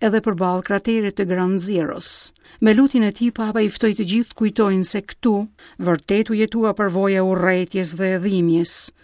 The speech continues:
por jo më pak, epikrisht në çastin e tragjedisë, edhe përvoja e solidaritetit dhe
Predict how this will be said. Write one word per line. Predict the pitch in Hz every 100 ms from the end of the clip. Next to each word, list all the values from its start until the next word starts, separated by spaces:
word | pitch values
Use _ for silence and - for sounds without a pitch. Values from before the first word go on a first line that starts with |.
| - -
por | 208 196
jo | 240
më | 240 -
pak, | 180 175 - - _ 220
epikrisht | 226 208 269 254 - 233
në | 196
çastin | 226 233 - 214
e | 196
tragjedisë, | 208 190 185 165 180 175 - - _ - 226
edhe | 214 226
përvoja | 214 196 220 214 202
e | 196
solidaritetit | 196 208 196 202 196 - 226 220 175 175
dhe | 185